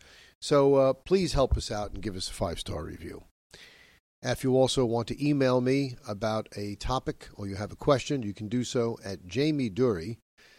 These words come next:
seventeen seventy six at gmail dot com.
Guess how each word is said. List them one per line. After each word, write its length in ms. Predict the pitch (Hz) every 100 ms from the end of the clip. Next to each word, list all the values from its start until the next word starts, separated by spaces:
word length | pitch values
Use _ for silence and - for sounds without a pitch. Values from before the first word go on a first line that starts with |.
| _
seventeen 680 | - 190 190 175 - 151 135
seventy 460 | - 143 123 113 107
six 480 | - 185 - - - _ _ _ _ _
at 240 | 131 131 110
gmail 800 | 101 131 156 135 127 120 123 - -
dot 280 | 92 110 -
com. 400 | - 85 - -